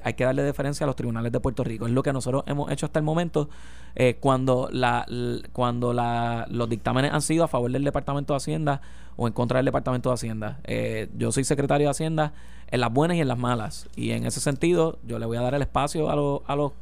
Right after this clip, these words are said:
a los contribuyentes. Sí tengo que decir que todas las determinaciones que nosotros hacemos es con la intención de orientar, de implementar el código de una manera integrada, coordinada, organizada, de manera tal que no se forme, eh, unos issues operacionales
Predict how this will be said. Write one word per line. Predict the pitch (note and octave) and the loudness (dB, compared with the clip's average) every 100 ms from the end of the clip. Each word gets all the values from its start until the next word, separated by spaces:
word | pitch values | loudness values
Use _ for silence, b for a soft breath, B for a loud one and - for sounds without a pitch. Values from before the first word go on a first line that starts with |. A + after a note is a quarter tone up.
| - | -6
a | C#3 | -4
los | D3 | -4
contribuyentes. | D#3 E3 D3+ D#3 B2+ | -2 0 0 0 -2
Sí | - | -2
tengo | A#2 C#3 D#3 | -2 -2 0
que | |
decir | E3 D#3+ A3 A#3 B B B B B - | 0 0 -2 -4 B B B B B -12
que | - B2+ A#2 | 0 2 2
todas | A#2+ A#2+ | 2 2
las | C3 | 2
determinaciones | C#3 D3 D3 D3+ D#3 D3 | 0 0 0 0 -2 -2
que | D#3 | -2
nosotros | C#3+ D3+ | 0 0
hacemos | D3 E3+ D#3 C3 | 0 0 0 0
es | |
con | - | 0
la | E3 | 0
intención | E3 D#3 D#3+ D#3 | 0 -2 0 4
de | |
orientar, | B2+ A#2+ A2+ D3 F#3 B B B B | 4 2 2 2 2 B B B B
de | - | 0
implementar | C3 B2 A#2+ A2+ B2+ | 2 4 2 2 2
el | B2+ | 0
código | - E3 D#3+ | 2 2 2
de | |
una | B2+ | 2
manera | B2+ C#3 D3 | 0 2 0
integrada, | C#3+ C#3 B2+ C#3 B2 | 0 0 2 2 2
coordinada, | A#2+ G#2 B2 C3+ | -2 -2 0 2
organizada, | B2+ A2+ A2+ A2+ C#3 B2 | 0 0 -4 0 2 0
de | G#2 | -2
manera | A#2 A#2 A#2 | -4 -2 -2
tal | B2+ F3 | -2 -2
que | D#3 | -4
no | B2 | -4
se | A2+ C3 | -2 -2
forme, | C3 D#3 D#3 C#3 C#3 B B B B B | 2 2 4 2 -2 B B B B B
eh, | A#2 A#2+ A#2 A#2 A#2 A2+ A2 - | -2 0 0 -2 -2 -4 -6 -4
unos | A#2 B2+ - | 0 0 2
issues | D3+ D3+ D3 | 0 2 2
operacionales | D3 D3+ D3 D3 D3 D3 D3 | 4 4 4 2 2 2 0